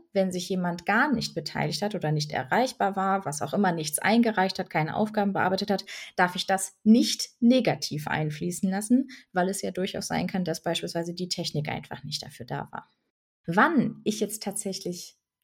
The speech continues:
eine Note geben muss für dieses Zeugnis, ist offen. Und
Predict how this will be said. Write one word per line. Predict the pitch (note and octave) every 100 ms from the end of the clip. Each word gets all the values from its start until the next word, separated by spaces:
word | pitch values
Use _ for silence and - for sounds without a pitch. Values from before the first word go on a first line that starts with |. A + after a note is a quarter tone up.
| _ _ -
eine | E3
Note | D#3+ G3 D#4 -
geben | G#3+ - G#2 -
muss | - - -
für | - F#3
dieses | F3 D#3+ D#3 -
Zeugnis, | - B3 F3+ - D3+ D3+ - - _ -
ist | F3
offen. | F#3 E3 - B2 - - - - - - -
Und | - F3+ F#3 -